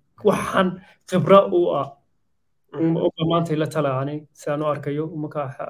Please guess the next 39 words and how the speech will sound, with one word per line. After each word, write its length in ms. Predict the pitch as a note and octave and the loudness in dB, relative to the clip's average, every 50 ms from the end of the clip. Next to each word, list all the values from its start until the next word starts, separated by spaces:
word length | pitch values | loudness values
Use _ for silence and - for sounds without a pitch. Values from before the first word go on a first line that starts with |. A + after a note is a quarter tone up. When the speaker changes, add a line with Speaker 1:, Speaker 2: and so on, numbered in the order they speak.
| D3+ | -8
Speaker 1:
eh, 300 | C#3+ C#3 C3+ C3+ C#3 C#3 C#3 C3 - | -8 -6 -6 -8 -8 -10 -14 -16 -20
xitaa 180 | - C3 D3 C#3+ | -10 -8 -8 -8
Somaliland 600 | C3+ - D3+ C#3+ D3 D#3 D#3 C#3+ C3+ C#3+ C#3+ C#3+ | -6 -6 -6 -4 -4 -4 -4 -4 -6 -6 -8 -8
dhinaceega 400 | C#3+ C#3 C#3 B2+ C#3 C#3 C3+ C#3+ C3+ C#3 | -8 -8 -6 -4 -4 -4 -4 -6 -6 -6
si 100 | D#3+ D#3+ | -8 -8
fiican 260 | D#3+ - C#3+ C3+ C#3+ | -6 -6 -6 -4 -4
bay 80 | C#3+ C#3+ | -4 -4
ugu 140 | C#3 D3 D3 | -4 -4 -4
dadaaleen. 600 | C3+ D3 C3+ C#3 C3+ C3+ C3+ C#3+ C#3+ C#3+ D3+ D3+ - _ | -4 -2 -2 -2 -2 -2 -2 -4 -6 -6 -8 -12 -14 _
Mustafa 320 | D3 C3+ C3 - C#3+ C3+ C3+ | -14 -14 -10 -8 -8 -8 -8
Speaker 2:
Yes. 60 | - | -10
Speaker 1:
waan 120 | C#3+ C3+ | -10 -12
salaamayaa, 600 | C3 - _ _ - C#3+ C#3+ C#3 C#3 C#3 C#3 C#3+ D3 - _ _ - - - - _ _ _ - | -12 -12 _ _ -6 -4 -2 -2 -2 -2 -2 -4 -8 -10 _ _ -20 -20 -20 -20 _ _ _ -8
eh, 160 | C#3+ C#3 C3+ C#3 C#3 | -6 -4 -2 -2 -2
wasiirada. 540 | C#3 C3 C3 C3+ C3 C#3+ D3+ C#3 C#3 D3 D3+ D3+ - _ _ _ _ _ | -4 -4 -6 -4 -4 -2 -2 0 -2 -2 -4 -6 -10 _ _ _ _ _
Djibouti 480 | - - D#3 B2+ B2+ D3+ D3+ C3+ - D3+ | -4 -2 -2 0 0 0 -2 -2 -2 -4
waan 100 | D3 C#3 | -4 -4
salaamayaa 500 | C3+ - D3+ C#3+ C#3+ C#3+ C#3+ D3 C#3 C#3 | -4 -2 0 0 0 0 0 -2 -2 -4
si 160 | C3+ - - | -6 -8 -8
fiican, 280 | C3+ D3 C3 C3 C#3+ D3 | -8 -6 -6 -4 -4 -4
madaxweyne 420 | C#3 C3+ C#3 C3 - D3 C#3+ C#3+ C#3 | -4 -4 -6 -6 -6 -8 -6 -6 -6
Ismaaciil 380 | C3 - - C3+ B2 C3+ D3+ D3 | -8 -8 -8 -8 -6 -4 -2 -4
Mageele. 380 | C#3 C3+ C3+ C#3 C#3 C#3 C#3+ C#3+ C#3+ | -4 -4 -4 -4 -4 -4 -4 -6 -10
Sharaf 300 | - - - D#3 D#3+ D#3+ - | -10 -4 -4 -4 -4 -4 0
weyn 280 | D#3 D#3+ D#3+ E3 E3 D3+ | 2 4 6 6 4 4
buu 220 | C#3 C#3+ C#3 D3 C#3+ | 2 -2 -4 -4 -4
mar 160 | C#3+ D#3 D3 | -4 -4 -6
kasta 200 | - - - D#3+ | -6 -6 -6 -4
naga 180 | D3 D3 C#3+ D#3+ | -4 -2 -2 -2
qabaa. 340 | D#3 - C#3+ C3 C3+ D3 E3+ E3+ - - - - - - - _ _ - | -4 -2 -6 -4 -2 -4 -4 -6 -8 -18 -20 -20 -20 -20 -20 _ _ 2
Waayo, 380 | D3+ D3 E3 F#3 F#3 F3+ E3 D3+ | 4 8 10 10 10 10 8 8
waa 180 | D3+ D3+ D3+ | 6 6 6
ninka 280 | D3+ F3+ G3+ G3+ G3+ - - | 6 6 4 4 2 -4 0
qura 280 | _ G3 F#3+ F3+ E3 - - | _ 6 6 6 6 4 0
marna 460 | E3 E3+ F3+ F#3+ G#3+ G#3 G3+ G3+ F#3+ F#3 | 0 4 6 8 8 8 8 6 6 4
ni 160 | F#3 F3+ F3 | 4 2 0
ka 160 | E3+ - - G#3 | -2 0 0 2
niyad 340 | G#3 G3+ F#3 F3 D3+ C3+ - | 2 4 4 4 2 2 -2
jabrin, 460 | - E3 D#3 D#3 F3+ G#3 G#3 - - | -2 -2 0 0 0 -2 -2 -4 -12